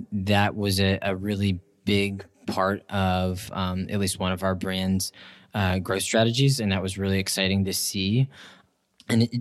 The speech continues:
you know, with Shopify in particular, it's really exciting to see them constantly challenge themselves and continue to provide tools, uh, for businesses like ourselves. Um, and it's, it's been really exciting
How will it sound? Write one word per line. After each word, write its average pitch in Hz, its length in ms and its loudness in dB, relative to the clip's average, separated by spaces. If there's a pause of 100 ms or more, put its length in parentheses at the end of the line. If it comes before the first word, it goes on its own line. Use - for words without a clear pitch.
you 131 160 6
know, 101 80 2
with 107 180 0
Shopify 101 420 0
in 95 60 2
particular, 95 440 -4
it's 92 200 -4
really 98 140 0
exciting 95 380 0
to 95 40 0
see 95 400 0
them 92 220 0
constantly - 560 -6
challenge - 400 0
themselves 95 560 -2
and 98 100 -4
continue 95 500 -2
to 95 80 -6
provide 95 560 -4 (200)
tools, 110 580 0 (480)
uh, 95 120 -2
for 98 160 -4
businesses 95 520 -2
like 95 220 -2
ourselves. 101 680 -2
Um, 92 520 -2
and 90 400 0
it's, - 500 -6
it's 107 140 -6
been 110 200 2
really 98 240 2
exciting 95 600 0